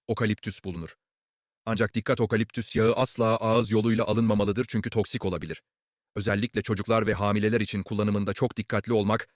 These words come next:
ve mutlaka bir uzmana danışmak gerekir. Peki, tüm bu bilgilerin ışığında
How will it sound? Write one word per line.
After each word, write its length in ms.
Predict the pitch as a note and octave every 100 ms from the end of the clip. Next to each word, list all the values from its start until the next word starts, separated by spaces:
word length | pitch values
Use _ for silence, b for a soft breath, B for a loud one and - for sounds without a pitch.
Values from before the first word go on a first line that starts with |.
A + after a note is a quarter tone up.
| _ -
ve 60 | G#2+
mutlaka 460 | A2+ - G#2 A2
bir 100 | A2 A2
uzmana 360 | G2+ G2+ G#2
danışmak 400 | G2 G2 G#2+ F#2
gerekir. 380 | F#2+ F2 - - _ _ _ _ _ _ _
Peki, 300 | C3 - B2 - _ _
tüm 220 | - D#3+
bu 100 | B2
bilgilerin 420 | A2+ A2+ A2 A2+ A#2
ışığında 500 | - A2 G#2 A#2